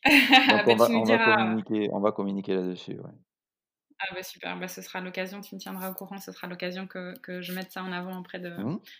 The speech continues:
Speaker 1: nos
Speaker 2: Super.
Speaker 1: auditeurs quand on sera plus près de, de la date. Super.
Speaker 2: Super.
Speaker 1: Bah, très bien, j'ai une, alors une toute dernière question. Hem, j'essaye maintenant de, de demander à, à,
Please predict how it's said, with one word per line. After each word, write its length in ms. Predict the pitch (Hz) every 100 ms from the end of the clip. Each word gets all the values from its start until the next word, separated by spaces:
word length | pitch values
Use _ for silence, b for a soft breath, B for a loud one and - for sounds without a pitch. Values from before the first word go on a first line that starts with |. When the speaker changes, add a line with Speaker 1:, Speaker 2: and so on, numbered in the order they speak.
| B
Speaker 1:
nos 160 | 185 185
Speaker 2:
Super. 360 | 185 185 143 -
Speaker 1:
auditeurs 140 | - -
quand 220 | - -
on 20 | 185
sera 260 | - 180
plus 160 | - -
près 280 | - 190 190
de, 180 | 175 180 _ B B 196
de 60 |
la 120 | 190 185
date. 220 | 185 - -
Super. 480 | - 196 190 196 190
Speaker 2:
Super. 400 | - - - - B B B B _ _ _ _ _ 226
Speaker 1:
Bah, 100 | 220
très 200 | - 214
bien, 200 | 226 427 381
j'ai 60 | 240
une, 100 | 226
alors 200 | 208 202
une 140 | 202 220
toute 180 | 370 320
dernière 320 | 294 254 254
question. 380 | 240 233 254 453 - -
Hem, 640 | 226 214 214 214 214 214 214 208 208 - - -
j'essaye 340 | 202 220 240 240
maintenant 320 | 220 220 220
de, 560 | 214 185 - 73 - - _ _ 185
de 40 |
demander 520 | 185 220 220 220 240
à, 640 | 208 196 185 185 185 - - -
à, 380 | 196 185 -